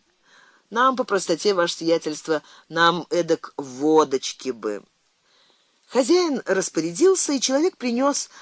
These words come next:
на серебряном подносе муравленный кувшинчик и две золотые чарки. Фомушка выпил и вскочил с места. У него рот зажгло и глаза выпучило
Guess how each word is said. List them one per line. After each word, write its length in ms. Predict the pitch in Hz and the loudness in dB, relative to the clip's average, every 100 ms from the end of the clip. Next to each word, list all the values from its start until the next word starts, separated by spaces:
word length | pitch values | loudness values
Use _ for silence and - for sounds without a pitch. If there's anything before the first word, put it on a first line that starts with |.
| - | -4
на 120 | 190 | -2
серебряном 520 | 226 294 240 226 196 | 0 -2 -2 -2 -2
подносе 640 | 170 151 160 285 - 262 240 - - | 0 -2 -2 -4 -2 -4 -6 -10 -14
муравленный 920 | 160 185 190 240 269 233 240 233 226 | -6 -2 0 2 2 0 -4 -4 -6
кувшинчик 1040 | - 208 - - 196 185 147 - 139 - - - _ | -6 -10 -8 -8 -6 -6 -6 -6 -6 -8 -16 -20 _
и 180 | 180 165 | -8 -8
две 460 | 131 - 139 254 302 | -6 -8 -4 -4 -2
золотые 520 | 175 139 - 165 156 | -2 -4 -4 -6 -6
чарки. 720 | - 131 117 92 - 64 - _ _ _ _ _ _ _ _ _ _ _ _ _ _ | -6 -6 -6 -8 -12 -20 -20 _ _ _ _ _ _ _ _ _ _ _ _ _ _
Фомушка 640 | - 339 349 339 - 302 | -4 -2 -2 -4 -2 -4
выпил 640 | 233 262 233 - 254 247 - | 0 -2 -4 -6 -6 -6 -4
и 140 | 285 | -4
вскочил 460 | - - 233 - 294 | -4 -4 -4 -4 -4
с 160 | - | -6
места. 460 | 180 180 - - - | -4 -4 -4 -6 -8
У 80 | - | -6
него 320 | 185 196 240 | -6 -2 0
рот 460 | 240 208 277 240 160 | -2 2 4 4 2
зажгло 580 | 135 165 165 143 180 220 | -2 -2 -2 -4 -2 0
и 140 | 185 | 0
глаза 440 | 151 151 175 185 165 | 0 -2 0 0 -2
выпучило 600 | 156 151 156 151 143 | -4 -6 -8 -2 -2